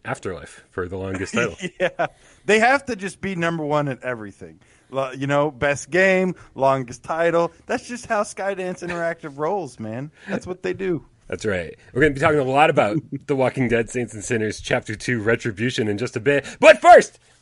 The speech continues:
Speaker 1: let's talk about, uh, a new game that got revealed for PlayStation V R two,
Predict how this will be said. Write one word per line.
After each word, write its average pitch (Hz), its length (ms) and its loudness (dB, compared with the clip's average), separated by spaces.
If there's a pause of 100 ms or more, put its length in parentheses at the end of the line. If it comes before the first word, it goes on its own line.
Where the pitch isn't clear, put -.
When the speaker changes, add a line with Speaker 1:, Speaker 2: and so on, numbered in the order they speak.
(500)
Speaker 1:
let's - 180 -6
talk 127 220 -4
about, 110 320 2 (300)
uh, 107 180 -2
a 113 60 -2
new 151 160 6
game 131 200 2
that 120 100 -2
got 117 140 -2
revealed 117 320 -4
for 156 120 -4
PlayStation 220 680 -6
V 175 200 -6
R 175 180 0
two, - 420 -12